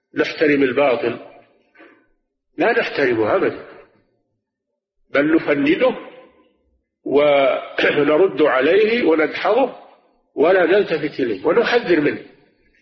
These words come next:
كل الأقوال الباطلة، هذا هو الواجب، أن، أن نكون،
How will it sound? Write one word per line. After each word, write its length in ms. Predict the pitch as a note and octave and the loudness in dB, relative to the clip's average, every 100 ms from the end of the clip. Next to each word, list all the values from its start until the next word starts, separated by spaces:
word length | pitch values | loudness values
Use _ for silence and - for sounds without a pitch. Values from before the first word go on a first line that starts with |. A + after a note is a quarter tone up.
| _ _ _ _ _ _ _ _ _ - | _ _ _ _ _ _ _ _ _ -8
كل 220 | - E4 | 0 4
الأقوال 440 | E4+ F#3 - E3 C3+ | 4 2 2 2 2
الباطلة، 500 | B2 A#2+ G#2 C3+ G2+ | 2 0 -2 -4 -4
هذا 280 | D3 F3+ G3+ | -2 0 2
هو 140 | G#3+ | 2
الواجب، 440 | F3+ D#3+ C3 C3+ | 4 4 2 -2
أن، 260 | - B2+ B2 - _ _ _ _ D3 | -6 -6 -10 -14 _ _ _ _ -4
أن 100 | D3 | -2
نكون، 460 | C#3+ E3 D3 C3 | 0 0 0 -2